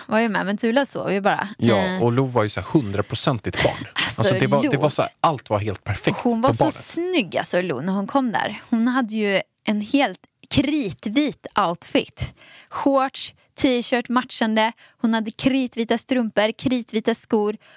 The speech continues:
Speaker 1: Håret i en perfekt knut.
Speaker 2: Nej, men det var som att hon också var... Eh, hon hade kört en, eh, brunta sol nästan. Alltså, det var så här
Speaker 1: <laughs>
Speaker 2: en den,
Speaker 1: Nej.
Speaker 2: nej, nej, men alltså, allt var hundra procent.
Speaker 1: Nej, men alltså,
Speaker 2: Nej, men
Speaker 1: prick-,
Speaker 2: alltså,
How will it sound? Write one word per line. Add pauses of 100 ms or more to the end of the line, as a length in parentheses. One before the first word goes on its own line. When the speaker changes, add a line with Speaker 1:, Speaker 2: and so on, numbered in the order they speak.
(240)
Speaker 1:
Håret
i
en
perfekt
knut.
Speaker 2:
Nej,
men
det
var
som
att
hon
också
var... (120)
Eh,
hon
hade
kört
en,
eh, (360)
brunta
sol
nästan. (460)
Alltså,
det
var
så
här (260)
Speaker 1:
<laughs>
Speaker 2:
en (680)
den,
Speaker 1:
Nej.
Speaker 2:
nej,
nej,
men
alltså,
allt
var
hundra
procent.
Speaker 1:
Nej,
men
alltså,
Speaker 2:
Nej,
men
Speaker 1:
prick-,
Speaker 2:
alltså,